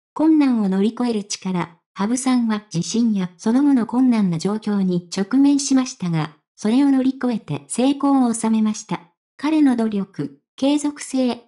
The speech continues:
そして困難な状況においても諦めない精神は、私たちに困難を乗り越えるための示唆を与えてくれます。自身の目標や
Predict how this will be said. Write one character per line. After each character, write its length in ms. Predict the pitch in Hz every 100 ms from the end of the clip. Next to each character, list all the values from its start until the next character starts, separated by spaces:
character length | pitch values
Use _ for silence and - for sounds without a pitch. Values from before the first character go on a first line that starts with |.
| _ _
そ 140 | 208
し 120 | 214
て 220 | - 220
困 300 | - 269 302 277
難 200 | 254 208
な 140 | 196
状 160 | 220 254
況 260 | 254 269
に 140 | 254 254
お 80 |
い 100 | 262
て 80 | 247
も 180 | 190 175
諦 220 | 180 262
め 120 | 262 247
な 140 | 226
い 80 | 196
精 260 | - 220
神 300 | 220 175 156
は、 200 | 147 139 _ _
私 320 | 196 214 269 -
た 140 | 254
ち 160 | 247 180
に 200 | 156 151
困 240 | 220 302
難 220 | 285 247 202
を 60 |
乗 140 | 185 202
り 80 | 247
越 180 | 285
え 60 | 285
る 80 | 269
た 140 | 220
め 100 | 208
の 120 | 190
示 260 | 185 - -
唆 80 | 220
を 40 |
与 260 | 190 233 269
え 60 |
て 120 | 269 254
く 100 | 240
れ 100 | 220
ま 140 | 220
す。 200 | - - _ _ _ -
自 120 | 294
身 280 | 285 320 302
の 120 | 247
目 200 | 214 202 -
標 260 | 214 208
や 180 | 185